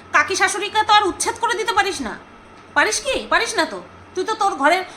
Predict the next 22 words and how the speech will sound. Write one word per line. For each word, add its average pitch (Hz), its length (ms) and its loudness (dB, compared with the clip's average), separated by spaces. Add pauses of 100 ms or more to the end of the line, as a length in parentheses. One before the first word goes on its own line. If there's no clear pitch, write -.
(120)
ঘর 285 180 6
বানানোর 359 360 4
আগে 359 220 2
ওটা 370 140 0
দেখেই 302 300 2
করেছিলিস, 294 540 -2 (220)
পারতিস 359 400 0
তো 254 140 0
একটা - 220 2
আলাদা 302 300 6
জায়গা 277 300 2
কিনে 339 280 -4
তারপরে 359 320 4
বাড়িটা 339 300 2
করতে। 381 260 -6 (380)
কেন 440 160 2
এখানে 403 300 2
করতে 262 260 -6
গেলি? 196 180 -8 (160)
তুই 339 100 -2
জানিস 349 320 2
না 523 100 2